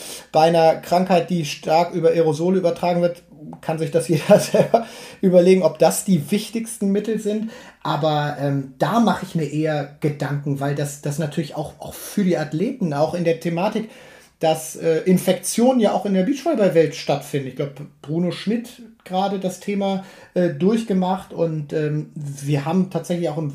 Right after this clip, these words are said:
im weiteren Kosmos der Beachvolleyball-Welt, ähm, tatsächlich ja auch schon, schon Tote zu beklagen. Ähm, und, äh, da gilt es für mich halt ganz, ganz massiv, die, die Athletinnen und Athleten vor Ort zu schützen.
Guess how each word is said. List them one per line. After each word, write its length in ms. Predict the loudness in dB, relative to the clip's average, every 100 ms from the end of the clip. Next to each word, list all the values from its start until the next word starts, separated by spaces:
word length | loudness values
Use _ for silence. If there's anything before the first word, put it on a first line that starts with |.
| -6
im 140 | -4
weiteren 380 | -2 -2 -2 -4
Kosmos 360 | -4 -4 -4 -4
der 100 | -4
Beachvolleyball-Welt, 880 | -4 -2 -2 0 0 4 4 2 -6 -20 -20 -20 -6
ähm, 320 | -2 -2 -4
tatsächlich 440 | -4 -2 0 0 -2
ja 100 | -2
auch 80 |
schon, 260 | -2 -4 -4 -8
schon 220 | -6 -6 -4
Tote 280 | -6 -6
zu 140 | -10 -8
beklagen. 640 | -8 -6 -4 -4 -4 -8 -14 -20 -6
Ähm, 520 | -2 0 0 -2 -6 _ _ -6
und, 480 | -4 -4 -6 -10
äh, 160 | -16 -14 -8
da 220 | -6 -6 2
gilt 180 | 4 4
es 120 | 0
für 120 | -4
mich 260 | -4 -4 -6
halt 140 | -10 -10 -14 -8
ganz, 360 | -4 -4 -6 -6
ganz 280 | -4 -2
massiv, 520 | -2 -4 -2 -2 -2 -8
die, 480 | -6 -4 -6 -8 -8
die 100 | -6
Athletinnen 460 | -6 -6 -6 -6 -8
und 120 | -8
Athleten 400 | -8 -6 -6 -6
vor 240 | -8 -10
Ort 160 | -10 -10
zu 100 | -12
schützen. 500 | -4 -4 -2 -2